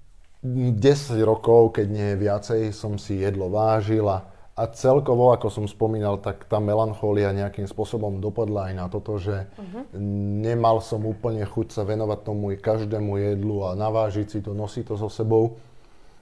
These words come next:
Speaker 1: a podobne. Takže v podstate aj tu sme minimalistickí. Sú tam definované nejakým spôsobom pravidlá,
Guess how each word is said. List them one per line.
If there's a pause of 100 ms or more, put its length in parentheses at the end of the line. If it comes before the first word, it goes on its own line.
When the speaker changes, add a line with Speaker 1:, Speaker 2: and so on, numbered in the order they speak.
(140)
Speaker 1:
a
podobne. (760)
Takže
v
podstate (280)
aj
tu
sme
minimalistickí. (400)
Sú
tam
definované
nejakým
spôsobom (160)
pravidlá,